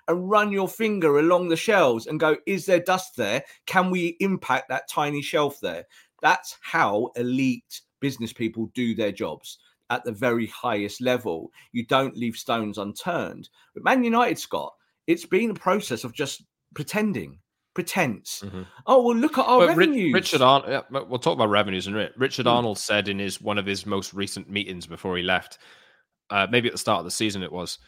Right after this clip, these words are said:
Speaker 2: that we feel like we're pushing Man City closer. Look
Speaker 1: It's
Speaker 2: where
Speaker 1: a
Speaker 2: we are
Speaker 1: joke.
Speaker 2: now.
Speaker 1: Yeah. It,
Speaker 2: Sorry,
Speaker 1: it,
Speaker 2: Rob,
Speaker 1: it
Speaker 2: I interrupted you.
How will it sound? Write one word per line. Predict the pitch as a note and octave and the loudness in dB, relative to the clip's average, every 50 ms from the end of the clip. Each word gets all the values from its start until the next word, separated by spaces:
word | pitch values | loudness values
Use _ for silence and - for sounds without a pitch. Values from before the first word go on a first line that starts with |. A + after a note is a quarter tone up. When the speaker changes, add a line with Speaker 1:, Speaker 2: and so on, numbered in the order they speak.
| _ _ _ _ _ - | _ _ _ _ _ -2
Speaker 2:
that | A#2 G2+ F#2 D2 D#2+ | 0 0 0 -2 -4
we | G#2+ G#2+ G2 | -4 -4 -4
feel | F#2+ - - A2 G#2 G2+ | -4 -2 -2 0 2 2
like | G2 G2+ G2 F#2+ - | 2 2 0 2 0
we're | G2+ | -4
pushing | G2 - - G#2+ - - G2 F#2+ | -4 -4 -8 -8 -6 -6 -6 -4
Man | G2 F#2 F#2 F#2 | -4 -6 -6 -6
City | - - A#2 - - F#2 | -6 -6 -6 -8 -10 -12
closer. | - - G#2+ G2+ F#2 - - D2 C#2+ - _ _ _ _ _ _ _ _ _ _ _ _ _ _ _ - _ _ _ _ _ _ _ _ _ _ - - - _ _ _ _ _ _ _ _ _ _ _ _ _ _ _ _ _ _ | -10 -6 -6 -6 -6 -6 -10 -12 -12 -14 _ _ _ _ _ _ _ _ _ _ _ _ _ _ _ -20 _ _ _ _ _ _ _ _ _ _ -20 -20 -20 _ _ _ _ _ _ _ _ _ _ _ _ _ _ _ _ _ _
Look | A#2+ A2+ | -2 0
Speaker 1:
It's | - | 2
Speaker 2:
where | B2+ A2 | 2 2
Speaker 1:
a | G#2 | 4
Speaker 2:
we | G#2 | 6
are | G2+ G2 | 6 6
Speaker 1:
joke. | G2 | 4
Speaker 2:
now. | G2+ F#2+ F2 E2+ E2 - _ _ _ _ _ _ D4+ _ _ _ _ _ | 4 2 -2 -4 -6 -10 _ _ _ _ _ _ -20 _ _ _ _ _
Speaker 1:
Yeah. | - A4+ F#4 - - - _ _ _ _ _ _ _ _ _ _ _ _ _ - | -6 -6 -4 -4 -6 -10 _ _ _ _ _ _ _ _ _ _ _ _ _ -8
It, | G3+ - F#3 | -8 -4 0
Speaker 2:
Sorry, | F#3 A2 F#2 | 0 0 0
Speaker 1:
it, | E2+ | 0
Speaker 2:
Rob, | E2 A2 | -2 -2
Speaker 1:
it | G2+ | 0
Speaker 2:
I | G2 | 0
interrupted | G2+ G2+ - G#2+ F#2+ - F#2+ E2 | -2 -4 -6 -10 -10 -10 -12 -14
you. | F2+ F2 | -14 -16